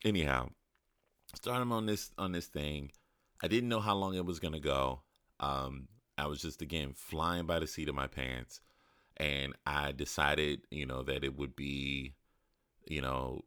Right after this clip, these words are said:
toward, it would be, like, about, about twenty-one days, and, um, you know, they would do this for twenty-one days. And so, like, the meal plan changes a little bit. You add some more carbs in week two, and then you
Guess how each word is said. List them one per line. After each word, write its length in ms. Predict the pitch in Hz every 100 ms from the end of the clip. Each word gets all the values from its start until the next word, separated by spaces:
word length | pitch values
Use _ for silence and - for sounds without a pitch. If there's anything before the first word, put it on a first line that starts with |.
| -
toward, 500 | - 76 73 71 -
it 180 | 85 65
would 140 | 78
be, 140 | 76 71
like, 180 | 69
about, 360 | - - 73 73
about 340 | - - 78 -
twenty-one 480 | - 80 73 73 71
days, 520 | 69 65 65 - - - - - - _
and, 400 | 73 69 67 65
um, 540 | 65 64 64 64 62 - _
you 140 | - 69
know, 120 | 64
they 120 | 67
would 140 | 69 67
do 140 | 73
this 180 | 69 -
for 100 | 73
twenty-one 440 | - 73 67 65
days. 360 | 71 65 - -
And 160 | - 80
so, 140 | 98
like, 320 | 90 82 - - - -
the 100 | 98
meal 160 | 127
plan 380 | 131 139 127 120
changes 640 | - - 98 95 90 85
a 40 | 85
little 240 | 82 80
bit. 180 | 82 78
You 160 | 85 -
add 320 | 76 82 82
some 240 | - 90
more 260 | 90 87 92
carbs 600 | - - 85 85 85 80
in 160 | 82 80
week 200 | 80 -
two, 480 | - 71 67 73 65
and 100 | 65
then 80 | 67
you 140 | 71